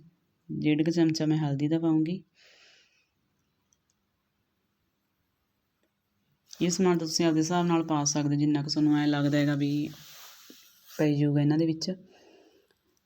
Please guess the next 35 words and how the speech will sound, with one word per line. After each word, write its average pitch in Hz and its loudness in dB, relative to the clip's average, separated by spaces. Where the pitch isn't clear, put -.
ਤੇ 165 0
ਹੁਣ 156 6
ਜਿਹੜਾ 156 4
ਸਮਾਨ 156 2
ਪਿਆ 151 2
ਹੈਗਾ 147 0
ਆਪਾਂ 147 -4
ਨੇ 151 2
ਕੁੱਟਿਆ 151 -2
ਤੀਗਾ, 143 -2
ਇਹ 147 0
ਵੀ 160 0
ਪਾ 156 0
ਲਾਂਗੇ। 151 -2
ਪਹਿਲਾਂ 151 0
ਆਪਾਂ 156 -2
ਇਹਨੂੰ 160 2
ਰਲਾ 151 0
ਲਾਂਗੇ 143 -2
ਚੰਗੀ 139 -6
ਤਰ੍ਹਾਂ। 147 -6
ਇਹ 175 -4
ਕਾਫੀ 180 0
ਟਾਈਮ 190 2
ਚੱਲ 156 2
ਜਾਂਦਾ, 147 0
ਜਾਣੀ 156 2
ਖਰਾਬ 156 0
ਨਹੀਂ 156 4
ਹੁੰਦਾ 139 -2
ਹੈਗਾ 143 -2
ਐਵੇਂ 151 2
ਅਚਾਰ 143 -4
ਪਾਇਆ 143 -4
ਹੋਇਆ। 156 -2